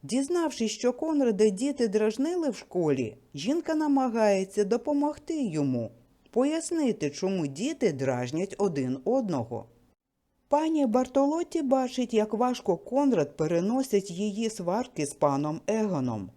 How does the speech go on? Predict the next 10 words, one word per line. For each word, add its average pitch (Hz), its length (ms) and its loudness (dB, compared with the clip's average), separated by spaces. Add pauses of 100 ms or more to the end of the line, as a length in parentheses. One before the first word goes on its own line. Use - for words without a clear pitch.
(180)
і 160 100 -4
заради 202 540 2
сина 302 400 0
намагається 247 1000 2
не 294 160 2
конфліктувати 294 1000 -2
з 135 60 -6
аптекарем. 123 760 -2 (760)
Коли 330 580 0
пан 285 260 4